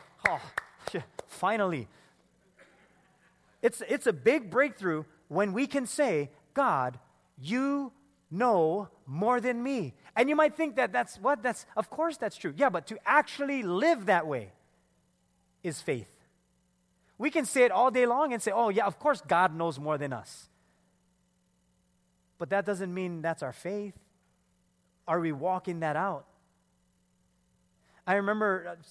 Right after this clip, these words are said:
this one guy who he's, uh, doesn't believe in God, so an atheist. And he was challenged with the question of, "Do you know everything?" And the atheist said, "No,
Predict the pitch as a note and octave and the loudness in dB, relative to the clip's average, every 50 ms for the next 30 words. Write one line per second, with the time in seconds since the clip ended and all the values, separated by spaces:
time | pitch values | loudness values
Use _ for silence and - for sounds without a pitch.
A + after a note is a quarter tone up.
0 | - _ _ _ _ - F#3 F#3+ - - F3+ F3 D#3+ F3 G3+ G#3 G#3 F#3 G3 F#3+ | -20 _ _ _ _ -10 -10 -10 -10 -10 -12 -8 -2 0 0 0 2 2 2 4
1 | F#3 F3 F3 F3 F3 F#3+ E3 E3 D#3+ E3+ F#3 D#3 D3 - - E3 E3 D3+ C#3+ C#3+ | 4 2 0 -2 -4 -6 -8 -10 -10 -10 -8 -10 -10 -12 -14 -10 -8 -8 -8 -10
2 | C3+ _ _ _ _ - G#3+ C#4 C#4+ C4 G#3+ A#3 A#3 A#3 A3+ G#3+ A3+ G#3+ F3+ D#3+ | -12 _ _ _ _ -4 -2 -2 -2 0 0 0 0 0 -2 -4 -6 -2 0 0
3 | D3+ E3 D#3+ - F3 E3 D#3+ _ _ - F#3 F#3 - F#3 F3+ - - D#3 E3 F#3+ | 0 0 -2 -4 -10 -10 -10 _ _ -16 -12 -6 -2 -2 -2 0 -2 -4 -6 -6
4 | - - - _ _ _ _ _ _ _ _ _ _ _ _ _ _ _ _ _ | -6 -10 -18 _ _ _ _ _ _ _ _ _ _ _ _ _ _ _ _ _
5 | _ _ _ _ _ _ _ _ _ _ _ _ - F#3 G3+ G#3 G#3+ G3+ F3 - | _ _ _ _ _ _ _ _ _ _ _ _ -2 -2 0 2 2 0 0 -2
6 | - - - A#3 C4+ D4+ E4 E4 C#4 G#3+ G#3+ A#3 G#3 - E3 - - - - A#3 | -6 -8 -2 0 0 2 2 0 0 -2 -8 -8 -6 -6 -8 -10 -8 -4 -4 -4
7 | G3+ - - F#3 E3+ D3+ F3 D#3+ D3+ D3+ E3+ F#3 E3 - - _ _ _ _ _ | -4 -4 -6 -8 -8 -6 -6 -4 -2 -2 -4 -4 -6 -12 -20 _ _ _ _ _
8 | _ _ _ _ _ - C#3 B2+ B2+ G#3+ A3+ A3+ G3 F3+ G3+ B3+ D#4 E4+ F4 D#4 | _ _ _ _ _ -20 -16 -10 -6 -4 -4 -4 -4 -4 -4 -2 -2 -2 -2 0
9 | B3+ B3 A#3+ A3 - - F#3 G3 D#3 C#3+ E3 D#3 - - B2+ G2 F2 - _ _ | 0 0 0 -2 -2 -2 -4 -4 -2 -2 -6 -6 -6 -6 -10 -12 -14 -18 _ _
10 | _ _ _ _ _ _ _ _ _ _ _ _ _ _ _ _ _ _ _ _ | _ _ _ _ _ _ _ _ _ _ _ _ _ _ _ _ _ _ _ _
11 | _ _ _ - D3 C#3+ D#3+ D#3+ D#3+ E3 E3 E3+ D#3+ - F3+ E3+ F#3+ A3 A3 G#3+ | _ _ _ -12 -8 -4 0 0 0 0 -2 -4 -2 -2 -2 -4 -4 -6 -8 -6
12 | A3+ G#3+ G#3+ G3+ | -2 -2 -2 -2